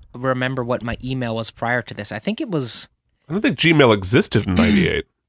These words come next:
Speaker 1: Yeah, so I don't even know what my email would have been. Oh, yeah. It was Mike and Deglue at netscape dot com.
Speaker 2: Oh, sure. Yeah, Netscape.
Speaker 1: Anywho, so I've made mention on the podcast a, a, a few occasions that I,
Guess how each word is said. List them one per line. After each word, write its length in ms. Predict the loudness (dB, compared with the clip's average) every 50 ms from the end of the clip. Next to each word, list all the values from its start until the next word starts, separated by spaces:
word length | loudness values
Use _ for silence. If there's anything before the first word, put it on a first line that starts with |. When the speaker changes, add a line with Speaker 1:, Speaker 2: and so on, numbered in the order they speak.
| -20 -20 -14 -8
Speaker 1:
Yeah, 200 | -4 -2 -2 -2
so 120 | 0 0
I 60 | 2 2
don't 180 | 2 2 0
even 240 | -2 -2 -2 -2 -2
know 420 | -2 -2 -2 -2 -2 -4 -6 -10 -12 -10
what 140 | -8 -8
my 80 | -8 -8
email 280 | -8 -6 -6 -6 -6 -6
would 140 | -6 -6
have 80 | -6 -6
been. 160 | -6 -6 -2 0
Oh, 120 | 2 2
yeah. 260 | 4 2 2 0 -2 -8 _ -20 -20 -18 _ -4
It 60 | 0
was 200 | 0 0 2 2
Mike 240 | 2 2 2 2 2
and 80 | 2 2
Deglue 380 | 2 2 2 2 2 2 2 2
at 120 | 0 -2
netscape 720 | -4 -4 -4 -4 -4 -2 -2 -4 -2 -2 -4 -6 -6 _
dot 240 | -6 -6 -6 -6 -6
com. 380 | -8 -8 -6 -6 -8 -10 -12 -14 _ _ _ _ _ _ _ _ _ _ _ _ -2
Speaker 2:
Oh, 560 | 2 4 4 4 4 4 4 6 6 6 4 2
sure. 460 | -2 -2 0 2 4 6 6 4 4 2
Yeah, 200 | 0 2 2 2
Netscape. 520 | 2 2 0 0 0 0 2 2 2 2 0 _ _ _ -20 -20 _ _ _ _ _ _ _ 2
Speaker 1:
Anywho, 540 | 4 4 6 6 6 6 6 4 2 0 -4 _ _ -20 _ _ _ _
so 480 | 0 2 4 6 6 6 6 6 4 0 _ _ _ _ 2
I've 200 | 4 4 4 4
made 220 | 4 4 4 4
mention 300 | 4 2 2 2 2 2
on 80 | 0 0
the 60 | 0
podcast 420 | 0 0 0 0 0 -2 -2 -2 -4
a, 160 | -6 -4 -2
a, 400 | -2 0 -2 -2 -4 -6 -6 -6
a 40 | -6
few 220 | -4 -2 -2 -2
occasions 440 | -2 -2 -2 -2 -2 -4 -6 -6 -4
that 140 | -4 -4 -2
I, 420 | -2 -2 -2 -2 -2 -4 -4 -6